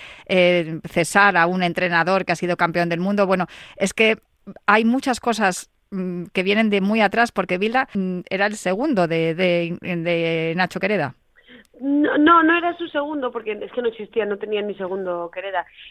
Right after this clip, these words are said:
Speaker 2: Era el responsable de, de todas las categorías
Speaker 1: De las
Speaker 2: inferiores,
Speaker 1: inferiores,
Speaker 2: ¿no?
Speaker 1: sí.
Speaker 2: Quereda estaba en la absoluta y, y Bilda, pues, se encargaba,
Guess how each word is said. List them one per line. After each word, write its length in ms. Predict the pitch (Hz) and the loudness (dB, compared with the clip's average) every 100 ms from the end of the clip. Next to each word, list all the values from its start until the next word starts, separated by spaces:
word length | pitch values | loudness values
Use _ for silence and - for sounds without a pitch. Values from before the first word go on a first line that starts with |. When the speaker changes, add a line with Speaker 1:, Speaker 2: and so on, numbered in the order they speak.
| - | -4
Speaker 2:
Era 240 | 214 233 | 2 2
el 60 | 247 | 2
responsable 580 | 254 196 220 214 220 | 0 -4 -2 0 0
de, 220 | 240 202 196 | 0 -4 -6
de 120 | 202 | -8
todas 180 | 202 220 | -4 -2
las 160 | 233 214 | -2 -2
categorías 480 | 208 196 190 196 | -6 -4 -4 -6
Speaker 1:
De 140 | 208 202 | -2 2
las 160 | 185 | 2
Speaker 2:
inferiores, 440 | 185 175 185 175 139 | 2 0 2 2 2
Speaker 1:
inferiores, 240 | 214 - | 0 -2
Speaker 2:
¿no? 60 | 156 | -12
Speaker 1:
sí. 220 | - _ | -14 _
Speaker 2:
Quereda 300 | - 196 220 | -4 2 4
estaba 180 | 214 226 | 4 4
en 60 | 226 | 2
la 60 | |
absoluta 580 | 233 - 262 285 285 294 | 0 -4 -10 -8 -6 -6
y, 280 | 233 185 170 | -6 -10 -14
y 320 | - 180 175 170 | -12 -8 -6 -6
Bilda, 300 | 175 170 180 | -6 -6 -6
pues, 200 | 175 165 | -6 -8
se 60 | |
encargaba, 520 | 156 156 160 165 170 | -10 -8 -2 2 2